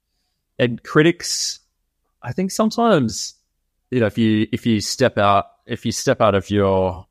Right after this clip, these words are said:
what could be seen as your lane professionally, you know, um, speaking for myself, you know, coming from a, a creative background, and we of course both come from creative backgrounds, but, you know, you,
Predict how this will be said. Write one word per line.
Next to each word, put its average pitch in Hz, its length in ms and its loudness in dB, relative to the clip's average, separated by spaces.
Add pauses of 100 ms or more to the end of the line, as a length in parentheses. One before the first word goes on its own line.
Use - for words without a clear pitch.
what 113 160 0
could 101 120 -4
be 101 160 -2
seen 101 360 -2
as 92 140 -2
your 95 120 0
lane 101 420 -2 (180)
professionally, 165 680 -4 (680)
you 113 80 -2
know, 127 280 2 (180)
um, 98 480 2 (800)
speaking 113 320 0
for 107 120 -6
myself, 104 600 0
you - 80 -6
know, 104 80 -2
coming 110 220 0
from 104 180 -2
a, 95 260 2 (180)
a 107 60 0
creative 101 400 2
background, 98 720 0
and 90 400 -2
we 101 100 -2
of 90 100 -4
course 95 220 -4
both - 260 -2
come 101 200 -2
from 98 160 -4
creative 95 340 0
backgrounds, 95 480 -2
but, 95 320 0 (540)
you 101 80 -2
know, 95 40 4
you, 104 300 0